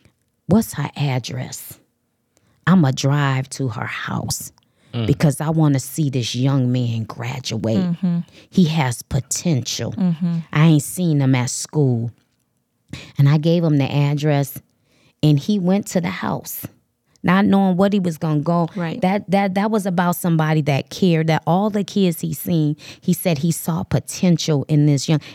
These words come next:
Speaker 1: and my nephew graduated.
Speaker 3: See, the
Speaker 1: So him,
Speaker 3: ninety-nine and the
Speaker 1: yes,
Speaker 3: one. He
Speaker 1: yeah.
Speaker 3: went after that
Speaker 1: And him
Speaker 3: one.
Speaker 1: and Coach Trindle. Coach Trindle
Speaker 3: Mm-hmm.
Speaker 1: is one of the coaches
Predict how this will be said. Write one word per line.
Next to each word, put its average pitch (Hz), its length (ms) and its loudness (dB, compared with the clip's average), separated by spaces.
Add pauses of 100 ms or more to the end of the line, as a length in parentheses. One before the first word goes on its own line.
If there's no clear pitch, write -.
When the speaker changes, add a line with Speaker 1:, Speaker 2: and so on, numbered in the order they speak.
Speaker 1:
and 170 140 6
my 156 100 2
nephew 170 540 2
graduated. - 880 0
Speaker 3:
See, 214 300 -4
the 185 160 -2
Speaker 1:
So 185 60 6
him, 190 80 6
Speaker 3:
ninety-nine 233 460 4
and 220 140 4
the - 40 4
Speaker 1:
yes, 240 80 2
Speaker 3:
one. 208 240 2
He 196 100 6
Speaker 1:
yeah. 226 100 4
Speaker 3:
went 226 140 4
after 240 220 0
that 226 120 2
Speaker 1:
And 202 80 6
him 240 180 6
Speaker 3:
one. 220 100 4
Speaker 1:
and 185 140 4
Coach 220 320 2
Trindle. 220 400 2
Coach 202 320 -2
Trindle 208 420 2
Speaker 3:
Mm-hmm. 208 300 0
Speaker 1:
is 165 220 2
one 185 240 4
of 170 100 0
the 165 80 -2
coaches 190 500 -2